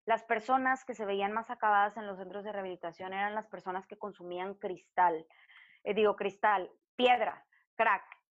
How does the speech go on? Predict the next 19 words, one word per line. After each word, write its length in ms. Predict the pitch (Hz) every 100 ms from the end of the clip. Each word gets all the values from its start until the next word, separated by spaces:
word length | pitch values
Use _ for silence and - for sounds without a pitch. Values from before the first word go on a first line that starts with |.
| _ _ _
y 580 | 277 285 302 320 339 -
tú 640 | - 269 269 285 294 294 _ -
te 60 | 277
dabas 360 | 262 254 262
cuenta 340 | - 254 247 262
que 60 |
una 160 | 254 254
persona 600 | 247 240 233 240 240 233
consumía 480 | 233 208 214 214 214
piedra 380 | 226 220 220 214
a 20 |
lo 80 | 214
mejor 260 | 202 214
a 60 | 208
los 160 | 208
siete 420 | 202 220 220 220 220
meses, 480 | 214 208 208 202
ocho 240 | 202 196 208
meses. 500 | 196 196 196 175